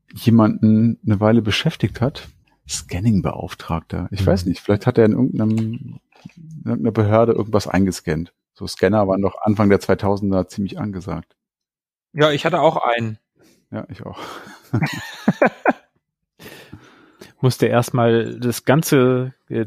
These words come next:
Speaker 2: musste erstmal das ganze Archiv im Keller mit den zwölftausendsechshunderteinundachtzig Leitsordnern voller Dokumente, äh,
Speaker 1: Ja,
Speaker 2: digitalisieren.
Speaker 1: irgendwie sowas. Genau,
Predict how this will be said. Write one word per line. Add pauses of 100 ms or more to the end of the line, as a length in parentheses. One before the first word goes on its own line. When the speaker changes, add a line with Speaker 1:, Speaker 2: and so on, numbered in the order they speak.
(140)
Speaker 2:
musste
erstmal
das
ganze
Archiv
im
Keller
mit
den
zwölftausendsechshunderteinundachtzig
Leitsordnern
voller
Dokumente, (600)
äh,
Speaker 1:
Ja,
Speaker 2:
digitalisieren. (140)
Speaker 1:
irgendwie
sowas.
Genau,